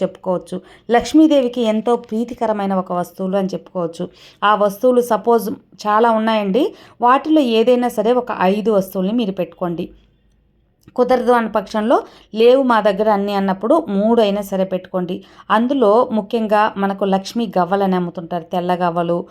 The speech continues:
ఎల్లో కలర్ గవ్వలు, అలాంటివి ఒక మూడు గవ్వలు చాలండి. ప్రతి ఒక్క ఇంట్లో ఉంటే వాటినే తీసి మీరు పూజలు అనేది పెట్టుకోవచ్చు, లేదంటే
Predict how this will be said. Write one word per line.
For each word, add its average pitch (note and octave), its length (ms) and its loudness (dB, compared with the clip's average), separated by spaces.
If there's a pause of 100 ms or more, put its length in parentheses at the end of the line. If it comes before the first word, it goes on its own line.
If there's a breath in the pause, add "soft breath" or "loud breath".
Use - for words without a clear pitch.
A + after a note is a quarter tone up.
(300 loud breath)
ఎల్లో G#3+ 260 2
కలర్ F3+ 360 -2
గవ్వలు, E3+ 400 0
అలాంటివి A3+ 480 -2
ఒక A3 220 -2
మూడు G#3 440 2
గవ్వలు F#3 320 0
చాలండి. E3+ 420 -4 (280 loud breath)
ప్రతి G#3 200 0
ఒక్క G#3+ 160 0
ఇంట్లో A#3 420 0
ఉంటే B3 300 0
వాటినే G#3 380 0
తీసి G3+ 300 -10
మీరు A3 140 -4
పూజలు F#3+ 340 -4
అనేది F#3 200 -2
పెట్టుకోవచ్చు, F3+ 520 -8
లేదంటే F#3 540 0